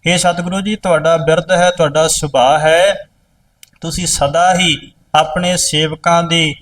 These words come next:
ਦਾਸਾਂ ਦੀ ਰੱਖਿਆ ਕਰਨ ਵਾਲੇ ਹੋ, ਉਹਨਾਂ ਦੇ ਗੁਣਾਂ ਤੇ ਦੋਸ਼ਾਂ ਨੂੰ ਨਹੀਂ ਦੇਖਦੇ ਹੋ।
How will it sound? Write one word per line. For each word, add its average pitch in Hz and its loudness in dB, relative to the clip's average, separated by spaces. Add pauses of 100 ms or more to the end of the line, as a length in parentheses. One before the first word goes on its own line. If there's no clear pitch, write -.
(280)
ਦਾਸਾਂ 147 2
ਦੀ 147 -6
ਰੱਖਿਆ 160 0
ਕਰਨ 143 -2
ਵਾਲੇ 131 0
ਹੋ, 147 -2 (300)
ਉਹਨਾਂ 170 0
ਦੇ 165 -2
ਗੁਣਾਂ 143 0
ਤੇ 165 -6
ਦੋਸ਼ਾਂ 143 -2
ਨੂੰ 143 -4
ਨਹੀਂ 185 0
ਦੇਖਦੇ 135 -4
ਹੋ। 117 -20